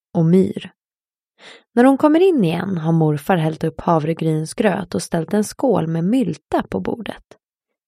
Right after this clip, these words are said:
Mylta är hjortron och socker. Själv dricker han bara en slät kopp svart kaffe. "Varför måste hon vara borta ett helt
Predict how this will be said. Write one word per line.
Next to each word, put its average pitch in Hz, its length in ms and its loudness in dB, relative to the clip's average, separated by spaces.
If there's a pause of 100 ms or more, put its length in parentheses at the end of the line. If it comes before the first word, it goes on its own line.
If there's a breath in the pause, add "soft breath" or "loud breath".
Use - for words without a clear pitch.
(100)
Mylta 175 640 0 (300 soft breath)
är 170 100 0
hjortron 170 600 -2
och 151 100 -8
socker. - 560 -8 (720)
Själv 240 360 2
dricker 170 320 -4
han 170 140 0
bara 165 220 -2
en 170 140 -6
slät 277 540 -4
kopp - 260 -8
svart - 420 -8
kaffe. - 420 -12 (1500 soft breath)
"Varför 311 480 2
måste 311 340 0
hon 320 120 0
vara 311 220 2
borta 311 380 -2
ett 247 180 -6
helt 240 400 -4